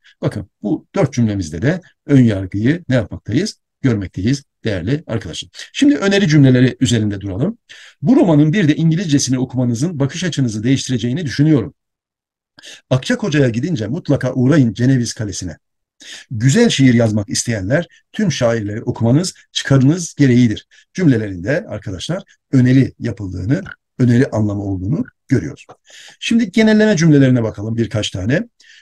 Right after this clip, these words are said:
"Dünyanın bütün ülkelerinde polisiye romanlar çok satar." "Sıcak ülkelerin insanları heyecanlı olur." "Yazarlar yaşlılık dönemlerinde üne kavuşurlar." Bu cümlelerinde, bu cümlelerde de genelleme anlamını görmekteyiz.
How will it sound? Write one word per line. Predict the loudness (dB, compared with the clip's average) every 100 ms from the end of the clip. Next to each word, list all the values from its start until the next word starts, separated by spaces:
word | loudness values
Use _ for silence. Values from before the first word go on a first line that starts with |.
| _ -6
"Dünyanın | -2 2 2 2
bütün | -2 0
ülkelerinde | -2 0 0 0 -2 -2
polisiye | 0 0 0
romanlar | -2 -2 -4 -6
çok | -4 -4
satar." | -6 -14 -18 _ _ _ _ _ -20 -16
"Sıcak | -8 -4 -2 -2
ülkelerin | -2 0 0 0 0
insanları | 2 4 2 0 0 0
heyecanlı | 2 2 0 0 0
olur." | -2 -8 -18 _ _ _ _ -14 -2
"Yazarlar | 0 4 2 2 -2
yaşlılık | -2 -2 -2 -6 -6
dönemlerinde | -6 -6 -8 -8 0
üne | 2 2
kavuşurlar." | 0 -2 -2 -10 -14 _ -20 _
Bu | -4 0
cümlelerinde, | 2 2 2 -6 -8 -8 -8 -8
bu | -4
cümlelerde | -2 -2 -4 -8 -8
de | -8 -10 _ 0
genelleme | 2 2 0 -2 -4
anlamını | -4 -4 -4 -4 -4 -4 _ -4
görmekteyiz. | -2 -2 -12 -20 -20